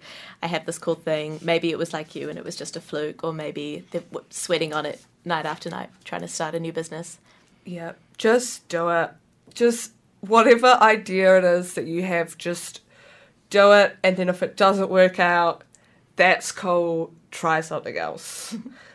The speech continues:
Speaker 2: <laughs> Don't be afraid to f-, fail. Don't be afraid to fail, 'cause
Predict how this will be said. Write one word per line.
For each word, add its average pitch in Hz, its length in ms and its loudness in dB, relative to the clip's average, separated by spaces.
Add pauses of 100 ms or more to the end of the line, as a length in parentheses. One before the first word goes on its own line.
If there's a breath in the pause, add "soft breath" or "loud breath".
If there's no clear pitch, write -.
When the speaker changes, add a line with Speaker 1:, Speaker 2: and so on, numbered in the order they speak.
(120)
Speaker 2:
<laughs> - 540 -20
Don't 196 300 6
be 196 120 2
afraid 185 760 4 (320)
to 170 760 -4
f-, - 420 -20 (200)
fail. 165 680 2
Don't 190 220 2
be 240 100 0
afraid 147 320 -6
to - 80 -20
fail, 151 480 -4 (140)
'cause 170 600 -6